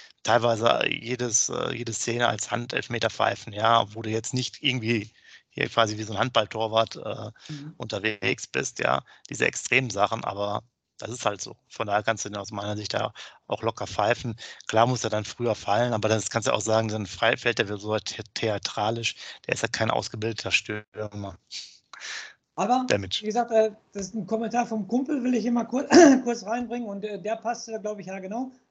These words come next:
Speaker 2: Du hast es auch gerade gesagt, man kann den Elfmeter geben. Du hast nicht gesagt, man muss ihn geben.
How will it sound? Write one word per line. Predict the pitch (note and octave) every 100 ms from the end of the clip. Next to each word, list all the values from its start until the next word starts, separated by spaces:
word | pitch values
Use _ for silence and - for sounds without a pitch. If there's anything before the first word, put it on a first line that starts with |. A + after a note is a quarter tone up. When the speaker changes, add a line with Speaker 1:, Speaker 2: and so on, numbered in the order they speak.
| -
Speaker 2:
Du | G3+
hast | G#3
es | G3+
auch | G#3 A3
gerade | A3+ A3
gesagt, | G#3+ A3+ A3+ _
man | F3 E3 F3
kann | - G3+
den | B3+ C#4
Elfmeter | B3 - B3+ B3+
geben. | B3+ C4+
Du | G#3+
hast | F3 G3+
nicht | F#3
gesagt, | F#3+ F#3+
man | F#3+ E3
muss | G#3+ C#4
ihn | B3
geben. | C4 D#4+